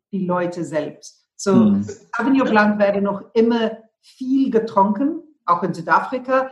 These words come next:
Speaker 1: weil das ist ein einfacher Wein. Es ist ein Wein, die, ja, man braucht nicht viel, ja, nur für Genießen. Ja.
Speaker 2: Hm.
Speaker 1: So. Man kriegt auch viel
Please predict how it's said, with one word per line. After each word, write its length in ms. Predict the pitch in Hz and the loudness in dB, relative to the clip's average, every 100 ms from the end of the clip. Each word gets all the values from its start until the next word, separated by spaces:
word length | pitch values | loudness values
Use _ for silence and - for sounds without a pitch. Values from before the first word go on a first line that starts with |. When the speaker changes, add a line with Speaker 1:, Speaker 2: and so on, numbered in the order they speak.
| - _ | -12 _
Speaker 1:
weil 100 | 208 | 0
das 140 | 214 220 | 2 0
ist 120 | 202 | -2
ein 200 | 220 220 | -2 -2
einfacher 600 | - 202 247 - 208 202 | 0 2 2 2 -2 -2
Wein. 200 | 175 175 | -4 -4
Es 100 | 165 | -4
ist 120 | 175 175 | -8 -10
ein 280 | 185 180 175 _ _ _ | -10 -12 -18 _ _ _
Wein, 320 | 185 185 196 | 2 4 2
die, 420 | 196 190 185 - _ _ _ _ | 0 -2 -6 -10 _ _ _ _
ja, 180 | 214 180 | 2 2
man 220 | 175 196 190 | 2 -2 0
braucht 300 | 190 - 226 | 0 2 0
nicht 180 | 214 - _ _ | -4 -8 _ _
viel, 460 | - 220 208 190 | -6 -4 -4 -6
ja, 320 | 214 175 147 170 | -4 -4 -4 -2
nur 180 | 214 262 | 2 2
für 120 | 254 | 0
Genießen. 720 | 233 208 214 208 165 139 - _ _ _ - | 2 4 4 0 -8 -14 -16 _ _ _ -16
Ja. 300 | 165 - _ _ | -16 -16 _ _
Speaker 2:
Hm. 300 | 107 101 120 - - _ _ _ _ - | 2 2 -2 -14 -20 _ _ _ _ -12
Speaker 1:
So. 320 | 175 165 165 _ _ _ - | -10 -10 -16 _ _ _ -4
Man 120 | 208 | -2
kriegt 320 | 208 302 285 | 2 2 4
auch 240 | 262 - - | 2 2 -2
viel 300 | 233 220 | 0 0